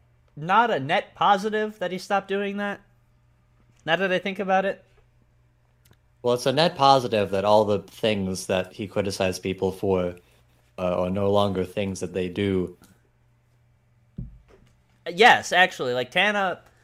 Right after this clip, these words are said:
Speaker 1: you know, even though he's apologizing to Tana, and a lot of his video was, you know, very hateful and cynical and all that,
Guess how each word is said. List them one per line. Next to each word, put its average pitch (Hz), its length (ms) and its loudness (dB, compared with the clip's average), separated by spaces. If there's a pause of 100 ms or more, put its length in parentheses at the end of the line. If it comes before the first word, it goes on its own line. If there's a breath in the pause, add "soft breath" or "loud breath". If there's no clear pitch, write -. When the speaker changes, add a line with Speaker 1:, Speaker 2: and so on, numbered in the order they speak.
(160)
Speaker 1:
you 170 100 -6
know, 165 140 4
even 190 200 -2
though 190 100 -4
he's 156 120 -8
apologizing 160 560 -4
to 123 80 -8
Tana, 139 480 -6
and 123 100 -10
a 123 40 -12
lot 131 160 -8
of 131 60 -8
his 120 160 -14 (180)
video 127 420 -6
was, 120 540 -6 (200)
you 123 80 -14
know, 110 120 -8
very 117 400 -4 (720)
hateful 165 560 -2
and 127 100 -8
cynical 135 520 -4
and 123 80 -8
all 123 180 -4
that, 135 300 -6